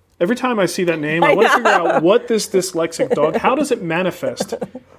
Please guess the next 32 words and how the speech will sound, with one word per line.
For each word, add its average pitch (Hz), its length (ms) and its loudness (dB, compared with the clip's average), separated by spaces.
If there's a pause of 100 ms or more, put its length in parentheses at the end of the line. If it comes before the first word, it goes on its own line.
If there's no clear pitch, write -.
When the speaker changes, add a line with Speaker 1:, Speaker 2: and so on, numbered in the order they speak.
(160)
Speaker 1:
in 160 140 2
a 135 60 -2
dog? 123 440 -8 (680)
What, 160 240 0
what's 180 200 -2
the 170 380 0 (480)
Speaker 2:
Arf. - 400 2 (500)
Speaker 1:
what's 202 160 -2
the - 80 -4
phenotype? 185 680 0
Speaker 2:
<laughs> 262 120 -6
Ruff. 240 360 -2 (180)
Reef. 285 580 -6 (580)
I 214 120 -4
don't - 140 -14
know. - 220 -10
<laughs> - 80 -20 (340)
Speaker 1:
Yeah, 269 100 6
how 277 140 4
do 269 60 2
you 220 60 -2
say, 196 320 -2
how 175 60 -4
do 196 60 -6
you 202 80 -10
do 170 240 -4
a 139 60 -4
bark 143 360 -6
backwards? - 480 -14 (140)
<laughs> - 160 -16
Like - 1800 -6
that? 196 260 -4